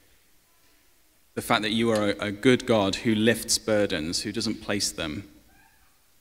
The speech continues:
Thank you, Lord Jesus, that you've explicitly told us that you, you want to give us rest. You want to lift the heaviness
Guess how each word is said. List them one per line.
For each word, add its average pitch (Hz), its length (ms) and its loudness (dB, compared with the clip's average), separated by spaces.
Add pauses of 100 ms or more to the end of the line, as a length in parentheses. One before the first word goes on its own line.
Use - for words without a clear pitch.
(1800)
Thank 120 180 2
you, 135 80 4
Lord 117 220 2
Jesus, 110 400 -2
that 117 80 -6
you've 104 320 -6
explicitly 107 680 -2
told 123 380 0
us 87 220 0
that 110 100 -6
you, 104 300 -4 (1800)
you 120 100 -2
want 139 120 6
to 135 60 6
give 131 160 2
us 117 160 0
rest. - 540 0 (2000)
You 117 80 -2
want 120 120 6
to 120 60 6
lift 127 320 2
the 110 80 2
heaviness 113 800 0